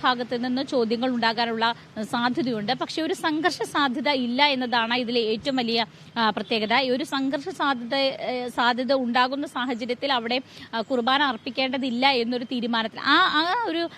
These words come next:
കണ്ടീഷൻ വെച്ചുകൊണ്ടാണ് സെന്റ് മേരീസ് ബസിലിക്കയിൽ നിലവിൽ, ആ, കുർബാന അർപ്പിക്കേണ്ട ആ സ്റ്റാറ്റസ്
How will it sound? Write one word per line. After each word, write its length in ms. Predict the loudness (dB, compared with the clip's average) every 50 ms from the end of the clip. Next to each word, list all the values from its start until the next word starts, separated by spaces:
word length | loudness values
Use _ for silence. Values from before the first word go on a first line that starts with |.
| -14 -6 0
കണ്ടീഷൻ 420 | 0 2 2 2 -2 -2 -2 -2 -2
വെച്ചുകൊണ്ടാണ് 680 | -2 -2 -2 -2 -2 -2 0 2 2 0 2 0 -2
സെന്റ് 200 | -4 -4 -4 -4
മേരീസ് 320 | -2 -2 -4 -4 -4 -6
ബസിലിക്കയിൽ 560 | -6 -6 -6 -4 -6 -6 -4 -2 -2 0 0 0
നിലവിൽ, 380 | 0 0 0 -2 -2 -4 -6 -8 -12 -16 -6 -2
ആ, 100 | 0 0
കുർബാന 540 | 0 0 0 0 0 2 2 2 2 4 4
അർപ്പിക്കേണ്ട 760 | 2 2 2 2 0 -2 -2 -6 -6 -2 0 0 0 2 2
ആ 180 | 2 2 2 0
സ്റ്റാറ്റസ് 600 | -4 -2 0 2 2 2 2 0 -6 -8 -6